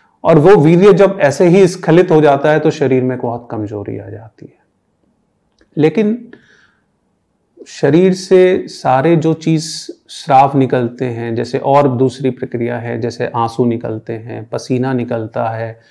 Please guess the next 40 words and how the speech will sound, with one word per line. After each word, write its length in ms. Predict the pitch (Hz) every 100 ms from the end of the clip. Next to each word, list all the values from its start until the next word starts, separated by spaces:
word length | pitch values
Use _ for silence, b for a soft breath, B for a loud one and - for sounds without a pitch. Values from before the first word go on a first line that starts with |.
| b b -
यूरिन 400 | 117 131 151 156
है, 540 | 135 120 113 120 139 196 202 170
लैट्रिन 560 | 123 123 - 160 165
है, 500 | 123 110 107 _ _ _ -
तो 120 | 208
ये 260 | 170 175 226
सब 220 | 254 247
चीज़ें 560 | - 202 233 247 - -
अपने 260 | - 180
आप 200 | 214 220 226
में 100 | 226
कुछ 240 | 202 -
ना 60 | 214
कुछ 320 | 220 214 -
इंपॉर्टेंस 640 | 170 139 156 156 208 185 139
रखती 320 | - - 120
हैं। 220 | 110 104 -
यदि 260 | 123 127 165
किसी 440 | 170 - 170 190
को 160 | 185 196
लैट्रिन 440 | 156 143 147 190
ना 160 | 165 170
आए 100 | 180
पाँच 300 | 165 147 143
दिन 180 | 160 165
तो 100 | 160
उससे 220 | 151 175
पूछिए 360 | 165 139 - 139
कि 100 | 131
उसकी 260 | 123 -
क्या 220 | 127 123
इंपॉर्टेंस 600 | 117 110 120 110 117 113 -
होती 320 | 101 123 120
है, 120 | 120
उसका 240 | 123 -
पेट 340 | 123 135 135 135
फूल 300 | - 123 113
जाएगा, 340 | 117 113 117
दिक्कत 400 | 110 117 - 120 131
होगी। 300 | 113 117